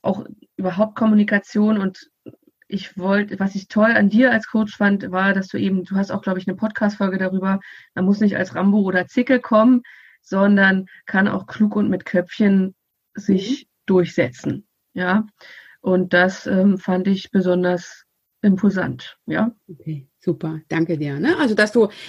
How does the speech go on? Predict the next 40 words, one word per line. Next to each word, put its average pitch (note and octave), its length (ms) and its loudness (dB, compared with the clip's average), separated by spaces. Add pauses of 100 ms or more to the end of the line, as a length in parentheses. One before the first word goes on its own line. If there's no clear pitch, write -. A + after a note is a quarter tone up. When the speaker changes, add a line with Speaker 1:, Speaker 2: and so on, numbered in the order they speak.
(120)
Speaker 2:
ähm, F#3+ 300 2
authentisch A#3 540 2
sein G3 300 2
darfst F#3 460 0
im, F#3+ 320 2
äh, F3+ 400 0
im F3 240 0
Joballtag, E3+ 720 -2
dass F3 160 -6
du - 80 -8
als - 160 -8
Führungskraft G3+ 720 -2
authentisch F3+ 440 2
sein D#3+ 200 0
darfst F#3 380 0
und F3 180 -2
authe-, F3 320 0
authentisch E3+ 460 -2
sein D#3+ 380 -4
musst. G#3+ 520 0 (560)
Ähm, F3+ 360 -2
das F3+ 160 0
freut F3 340 2
mich, G3 200 2
dass F3+ 200 -4
das E3+ 180 -4
sozusagen, E3 640 -2
äh, D#3+ 460 -2
auch - 200 -8
bei F3 140 -2
dir E3 220 0
angekommen F3 560 2
ist F3 180 0
und E3+ 80 0
dass E3 140 -2
du - 80 -8
das E3 160 -2
verinnerlicht E3+ 600 0
hast D#3 320 -10
und, D#3 360 -6